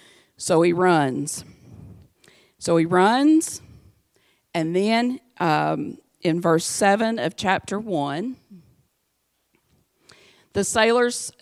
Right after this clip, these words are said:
uh, yes, chapter seven. The sailors said to one another, "Come, let us cast lots so that we may know on whose account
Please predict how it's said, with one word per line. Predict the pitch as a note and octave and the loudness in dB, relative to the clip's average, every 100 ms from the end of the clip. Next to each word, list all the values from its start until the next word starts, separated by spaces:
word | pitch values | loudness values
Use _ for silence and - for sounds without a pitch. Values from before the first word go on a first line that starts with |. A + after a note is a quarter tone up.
| - - | -12 -4
uh, | F#3 F3 - E3+ | 0 0 -4 -12
yes, | F#3+ B2 - - | -8 -8 -8 -12
chapter | D3 - | -14 -12
seven. | - C3 - - _ | -12 -12 -12 -20 _
The | G3+ | -6
sailors | - A#3+ C4 C4 B3 | 0 2 4 4 0
said | A#3+ A3 | -2 -2
to | |
one | G#3+ G#3 | -2 0
another, | A3 F#3+ F#3 | 0 -2 -2
"Come, | F3+ - B3 B3 | -4 -4 -2 -2
let | A#3 | 0
us | F#3+ - | 0 -2
cast | - G#3+ A#3 - | -4 -2 -2 -4
lots | G3+ G3 G3 | 0 0 0
so | - F#3+ | -4 -6
that | F3+ | -4
we | E3+ F#3 | -4 -2
may | F3+ F3+ | 0 0
know | F#3+ G#3 F3+ | 0 2 0
on | G3 | -2
whose | A#3 A#3+ | -4 -6
account | C4+ - G#3+ F#3 F3+ | -8 -10 -6 -4 -4